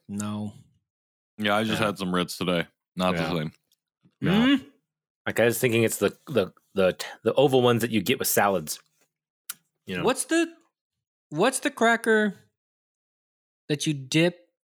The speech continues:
Speaker 1: into, like, a cheese? Maybe
Speaker 2: The
Speaker 1: that's really
Speaker 2: Dunkin'
Speaker 1: specific to my
Speaker 2: sticks?
Speaker 1: family. No, <laughs> not, not
Speaker 2: Not
Speaker 1: Dunkaroos.
Speaker 2: Dunkaroos.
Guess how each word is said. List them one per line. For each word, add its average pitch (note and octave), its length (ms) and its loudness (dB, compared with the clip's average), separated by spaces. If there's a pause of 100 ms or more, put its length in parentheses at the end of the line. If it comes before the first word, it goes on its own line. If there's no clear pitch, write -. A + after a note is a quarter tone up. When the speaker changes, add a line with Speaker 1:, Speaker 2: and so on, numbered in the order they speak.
Speaker 1:
into, D#3+ 380 -2
like, C#3+ 240 0 (500)
a C3+ 80 -6
cheese? G#2+ 840 -6 (720)
Maybe C#3+ 180 2
Speaker 2:
The D#3 100 4
Speaker 1:
that's D3+ 60 4
really C3+ 240 2
Speaker 2:
Dunkin' B2+ 180 0
Speaker 1:
specific B2 280 -2
to A2 60 2
my G#2+ 80 -4
Speaker 2:
sticks? - 180 -8
Speaker 1:
family. F#2+ 480 -10 (140)
No, B2+ 600 -4
<laughs> G3 480 0
not, E3+ 200 0
not E3 340 -2 (280)
Speaker 2:
Not D#3 160 2
Speaker 1:
Dunkaroos. B2 460 2
Speaker 2:
Dunkaroos. G2+ 460 -2